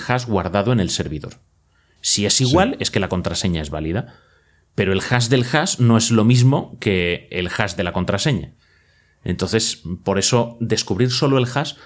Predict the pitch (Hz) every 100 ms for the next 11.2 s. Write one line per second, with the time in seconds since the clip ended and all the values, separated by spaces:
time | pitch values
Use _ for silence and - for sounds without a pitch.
0 | _ - 98 95 80 71 71 65 - -
1 | _ _ _ _ - - _ _ _ _
2 | _ _ _ _ _ _ _ 104 113 107
3 | 104 98 80 - _ _ _ - - _
4 | _ _ _ _ _ _ _ _ _ _
5 | _ _ - 135 143 160 160 156 147 135
6 | 135 147 135 113 87 69 69 - - -
7 | - 92 120 - - - 113 107 95 117
8 | 117 139 208 208 233 - - 170 127 107
9 | 196 202 269 - - - - _ 110 101
10 | 98 98 - 131 131 117 98 - 60 -
11 | - -